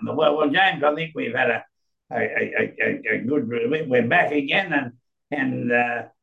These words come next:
and, uh, we, we'll, we'll be, I think by next weekend, another session of Parliament next week. I think a few things are are going to happen. We've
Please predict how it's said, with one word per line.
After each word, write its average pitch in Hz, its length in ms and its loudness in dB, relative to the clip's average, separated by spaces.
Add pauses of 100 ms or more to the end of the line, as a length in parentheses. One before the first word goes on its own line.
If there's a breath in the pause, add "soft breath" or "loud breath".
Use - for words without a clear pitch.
and, 120 340 0
uh, 117 220 0
we, 143 140 -2
we'll, 117 420 0
we'll 120 320 -2
be, 113 260 -8 (260)
I 123 140 0
think 143 260 -2
by 127 140 2
next 185 280 0
weekend, 147 440 0
another 143 500 -2 (340)
session 120 340 -6
of 95 100 -8
Parliament 123 420 -2
next 135 220 -8
week. - 260 -6
I 110 80 -4
think 117 220 -6
a 104 100 -6
few 135 220 -4
things 120 320 -6
are 107 180 -4 (480)
are 117 80 -4
going 117 300 0
to 110 100 0
happen. 143 380 0
We've 120 300 -2